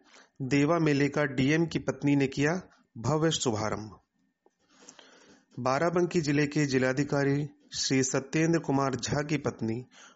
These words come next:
डॉक्टर सुप्रिया ने देवा के शेख मोहम्मद हसन गेट पर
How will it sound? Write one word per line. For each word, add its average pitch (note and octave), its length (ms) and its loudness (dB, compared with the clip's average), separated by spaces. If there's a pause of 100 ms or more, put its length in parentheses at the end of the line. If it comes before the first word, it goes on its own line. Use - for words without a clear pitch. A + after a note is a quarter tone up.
(120)
डॉक्टर C3 340 -2
सुप्रिया D3 560 0
ने A#2+ 240 0 (440)
देवा C#3 400 2
के D#3+ 200 -2
शेख D#3+ 420 0
मोहम्मद C3+ 480 2
हसन D#3+ 300 0
गेट B2+ 280 0
पर B2+ 220 -4